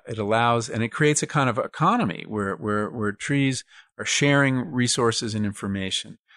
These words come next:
over these linkages. Um, so that's pretty smart too, I thought. Uh, so it's a, it's, you know, it's a kind of brave new world of science, and there's a lot of contention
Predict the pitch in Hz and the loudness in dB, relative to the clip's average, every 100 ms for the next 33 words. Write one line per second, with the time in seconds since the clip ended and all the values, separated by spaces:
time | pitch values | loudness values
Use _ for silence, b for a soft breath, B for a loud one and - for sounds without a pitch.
0 | b _ - 104 98 98 90 92 95 92 | b _ -8 -2 0 -2 -4 -6 -8 -12
1 | - 87 - _ 101 101 104 104 101 98 | -14 -12 -14 _ -12 -6 -4 -4 -6 -10
2 | _ - 147 139 160 - 226 202 - 139 | _ 0 2 4 2 0 -2 0 2 2
3 | 135 107 175 165 90 - 85 92 - _ | 2 0 -2 0 -2 -2 -2 -2 -12 _
4 | 107 110 107 117 b b b b b - | -6 -4 -4 -6 b b b b b 0
5 | 165 151 - - 143 - 147 139 - - | 4 4 0 -2 0 4 6 4 2 -4
6 | - 143 - - 165 151 139 147 165 156 | -6 -4 -4 -2 2 2 2 0 2 2
7 | 117 127 139 139 135 127 127 117 - 117 | 4 4 4 2 0 2 2 0 -4 0
8 | 104 104 110 - - - 113 117 113 123 | 2 2 0 -4 -8 -8 -4 -2 0 4
9 | 135 139 - 117 123 117 - 175 | 4 4 0 0 2 0 0 -2